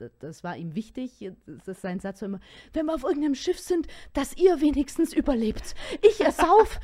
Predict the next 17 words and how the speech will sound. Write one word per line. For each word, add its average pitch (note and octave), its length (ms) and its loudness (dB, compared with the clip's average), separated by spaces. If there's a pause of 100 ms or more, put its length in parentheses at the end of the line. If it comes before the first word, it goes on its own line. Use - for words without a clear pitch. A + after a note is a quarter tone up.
<laughs> - 140 -10
ich F#4 200 6
ersauf, E4+ 540 4
aber E4+ 200 4
dass E4+ 260 0
ihr F4 180 10
wenigstens", D#4+ 400 2
und A3 120 -2
ich B3 120 -2
so, G#3 140 -8
"Oh, F#3 640 -8
okay, E3+ 420 2
<laughs> C#4+ 460 4
lerne A3 240 2
ich A3 120 -6
schwimmen." F3+ 300 -8 (500)
Ähm, B3 540 0